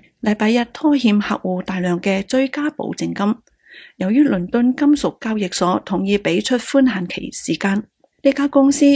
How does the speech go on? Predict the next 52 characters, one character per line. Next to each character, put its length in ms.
並 220
未 180
正 180
式 140
違 240
約。 220
喺 160
三 220
月 100
八 180
號， 360
建 120
設 180
銀 220
行 320
股 200
價 300
震 220
盪 240
走 180
低， 300
建 180
行 300
A 200
股 460
跌 140
幅 200
百 160
分 220
之 120
一 100
點 240
一 300
五， 320
港 260
股 180
下 220
跌 160
百 160
分 220
之 120
一 140
點 180
五 320
八。 260
該 180
事 160
件 220
發 120
生 220
當 220
日， 60